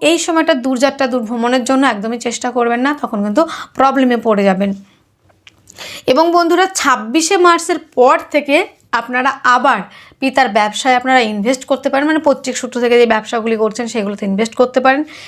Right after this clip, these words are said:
পিতার শারীরিক অবস্থার উন্নতি হবে, পিতার সঙ্গে সম্পর্কের জায়গাটা, উম, বেটার থাকবে এবং পিতার থেকে সম্পত্তি হয়তো হস্তান্তর করতে চাইছেন, সেটাও কিন্তু আপনারা ছাব্বিশ তারিখের পর থেকে সেই ভাবনা চিন্তাগুলো রাখতে পারেন।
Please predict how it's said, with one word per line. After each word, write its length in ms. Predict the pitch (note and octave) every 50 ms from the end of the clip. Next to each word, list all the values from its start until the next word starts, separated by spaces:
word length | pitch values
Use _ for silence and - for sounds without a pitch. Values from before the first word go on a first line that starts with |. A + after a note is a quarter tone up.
| - - -
পিতার 280 | D4+ D4 D4 D4 C#4+
শারীরিক 560 | C#4 - - A3 G#3+ A3 A3 B3+ B3+ B3+ - - _
অবস্থার 500 | - A#3 G#3+ G#3 A#3+ A#3+ - - B3+ A#3+ A#3 - -
উন্নতি 400 | B3+ A3 G#3+ A3+ B3+ C4+ C4 D4+
হবে, 340 | C4+ D4 D4 B3+ D4 D#4+ E4 - - - - - _
পিতার 260 | - D4 C#4+ D4 C#4+
সঙ্গে 280 | C#4 - C#4 A#3+ A#3 G#3+
সম্পর্কের 600 | G#3+ - A3 G3 - G3 - A#3 A3+ A#3 C4 B3+
জায়গাটা, 300 | A#3 B3+ B3 B3+ B3+ C4 C4 - _
উম, 180 | - C4+ C4 B3+ - - _ _ - A#3+
বেটার 360 | G#3+ B3 A#3+ B3 C#4 C#4 C4+ C4+
থাকবে 340 | D4 D4 C4+ B3+ C4+ D#4 D#4 - - - - - - -
এবং 260 | D4 D4+ D#4+ D#4+ D#4+ -
পিতার 240 | D4 C#4 - C#4+ D4 D4
থেকে 300 | - D4+ C#4 - D4+ D4+ D4+ - - - -
সম্পত্তি 540 | - - C#4+ C4 B3+ B3+ B3+ C#4 C4+ C#4 C#4
হয়তো 200 | C4+ - C4 B3+
হস্তান্তর 520 | B3+ A#3+ A#3 A3+ - - B3+ A#3 A#3 B3
করতে 300 | B3+ B3+ A#3 - - A3+
চাইছেন, 340 | G3 G#3 F#3+ F#3 - A3+ G3 - - - - -
সেটাও 360 | - - C#4+ C4+ D4+ D#4 E4
কিন্তু 240 | D#4 D#4+ D#4+ D4 D#4+
আপনারা 420 | C4+ - - A#3 A#3 B3+ D#4+ F#4+ - - - - _ _ _ _
ছাব্বিশ 400 | - - C4 A3 G#3+ C4+ B3+ -
তারিখের 240 | C4+ B3+ B3 C4 B3+
পর 260 | B3+ - A#3+ A3+ A3 A3 -
থেকে 180 | - B3 D4+ D#4
সেই 200 | - - B3+ A3+
ভাবনা 400 | G3 G3 G#3 G3 G3 G#3 G#3+ G3+
চিন্তাগুলো 500 | - A3+ G#3+ G3+ A3 A3 G#3+ A#3+ C#4+ D#4
রাখতে 300 | C4+ G3 G3 - - G#3+
পারেন। 340 | - G3+ F#3 G3 G3 F#3+